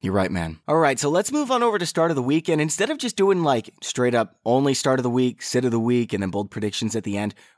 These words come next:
we're gonna go comprehensive, like I mentioned. We're gonna be talking about a lot of players who are on the fringe.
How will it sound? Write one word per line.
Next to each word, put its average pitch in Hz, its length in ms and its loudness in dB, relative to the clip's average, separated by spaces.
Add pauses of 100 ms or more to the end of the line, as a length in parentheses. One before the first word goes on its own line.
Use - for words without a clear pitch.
we're 147 180 0
gonna 277 160 -2
go 180 200 0
comprehensive, 156 640 -2
like 110 200 -2
I 113 60 -2
mentioned. 110 440 -2 (260)
We're 127 100 0
gonna 156 100 0
be 156 80 -2
talking 151 280 0
about 131 240 2
a 117 120 -2
lot 127 420 2
of 160 120 -2
players 147 420 2
who 135 120 0
are 123 120 2
on 123 200 0
the 135 60 -2
fringe. 120 540 -2